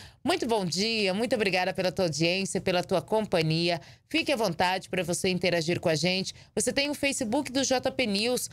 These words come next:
o Facebook da Cultura e da T V C, tem o nosso WhatsApp também, anota aí, é o nove nove nove oito quatro zero um meia três, nove nove nove oito quatro zero um meia três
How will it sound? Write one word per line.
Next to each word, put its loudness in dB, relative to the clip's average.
o 2
Facebook 0
da 2
Cultura -2
e -2
da 0
T -2
V 0
C, 0
tem 2
o 0
nosso 2
WhatsApp 0
também, 0
anota 2
aí, 2
é 2
o 0
nove 2
nove 2
nove 2
oito 2
quatro 0
zero 0
um -2
meia 2
três, -2
nove 2
nove 2
nove 2
oito 2
quatro 0
zero 0
um -2
meia 2
três -2